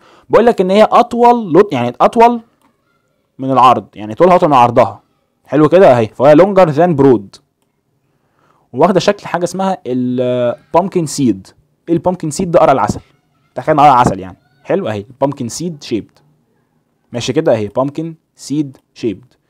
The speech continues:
مين دي يا معلم؟ دي، دي كانينيوم ماتيور سيجمنت. تاني قلنا حتى ان احنا ايه؟ تلاته ماتيور سيجمنت، التينيا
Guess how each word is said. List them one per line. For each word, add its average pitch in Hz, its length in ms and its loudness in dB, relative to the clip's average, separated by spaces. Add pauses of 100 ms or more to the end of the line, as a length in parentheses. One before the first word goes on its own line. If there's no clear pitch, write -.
(140)
مين 131 120 -4
دي 143 60 0
يا 139 60 2
معلم؟ 156 300 2
دي، 117 100 -6
دي 123 220 -8
كانينيوم 160 480 -4
ماتيور 147 480 -2 (240)
سيجمنت. 107 500 -6 (560)
تاني 107 320 -4 (140)
قلنا 160 220 -2
حتى 170 300 -2
ان 165 60 2
احنا 170 200 -4
ايه؟ 180 160 -4 (320)
تلاته 160 200 -2
ماتيور 143 240 -2
سيجمنت، 98 440 -8 (500)
التينيا 208 520 0